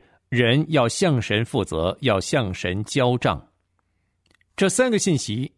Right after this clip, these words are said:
是永远不能分割的，也是不能被取代的。好，现在我还要给弟兄姐妹一个测试的清单，可以帮助你晓得该怎么样选择一间合适的教会。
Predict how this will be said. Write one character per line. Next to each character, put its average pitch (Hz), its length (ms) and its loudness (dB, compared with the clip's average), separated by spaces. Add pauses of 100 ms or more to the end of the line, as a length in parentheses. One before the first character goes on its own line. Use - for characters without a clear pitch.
是 139 220 0
永 160 180 2
远 95 160 2
不 127 140 -2
能 110 180 2
分 139 220 2
割 156 160 2
的， 117 240 -2
也 110 180 0
是 139 100 -2
不 190 160 -2
能 120 280 2
被 123 160 0
取 78 320 -6
代 92 180 0
的。 78 140 -6 (1400)
好， - 180 0
现 185 180 0
在 160 220 4
我 131 220 0
还 139 140 2
要 139 100 2
给 113 160 2
弟 139 100 2
兄 135 100 4
姐 101 140 2
妹 104 200 2
一 101 200 -2
个 110 260 2
测 185 440 0
试 117 180 -2
的 110 100 -2
清 156 300 0
单， 156 320 2 (140)
可 - 120 -4
以 143 80 2
帮 214 240 0
助 185 120 0
你 113 240 -2 (260)
晓 110 300 0
得 127 240 0 (280)
该 196 220 2
怎 127 180 0
么 180 100 4
样 170 140 4
选 90 320 0
择 120 140 0
一 117 100 2
间 123 360 0
合 117 340 0
适 160 160 0
的 104 120 0
教 80 200 0
会。 73 240 -6